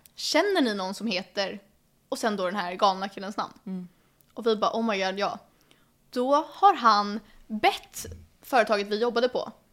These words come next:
Speaker 1: att, att säga till honom att han inte får ringa till hans företag för att han är så galen.
Speaker 2: Han är alltså ökänd för att han är galen.
Speaker 1: Ja,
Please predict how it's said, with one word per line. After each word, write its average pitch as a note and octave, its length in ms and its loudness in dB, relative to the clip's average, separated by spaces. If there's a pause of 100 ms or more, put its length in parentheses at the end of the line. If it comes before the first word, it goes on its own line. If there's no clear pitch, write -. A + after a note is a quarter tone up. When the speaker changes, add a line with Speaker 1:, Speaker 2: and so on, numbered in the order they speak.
(320)
Speaker 1:
att, A#3 200 0 (340)
att - 180 -2
säga C#4 320 6
till F#4 300 0
honom C4+ 220 2
att G#3+ 120 2
han G#3+ 100 -4
inte G#3 140 -8
får A#3+ 140 -4
ringa B3+ 400 2 (100)
till A3+ 100 -10
hans D#4+ 320 4
företag - 500 0 (240)
för - 100 4
att D#4 80 -2
han B3+ 180 6
är A3 60 -4
så A#3+ 80 -4
galen. G#3+ 440 2 (680)
Speaker 2:
Han D#4+ 240 -4
är E4 60 2
alltså A#3 200 0 (120)
ökänd G3 680 2
för F#3+ 60 -10
att - 40 -16
han G3 80 -2
är F#3+ 40 -4
galen. E3+ 320 -4 (140)
Speaker 1:
Ja, A3 280 2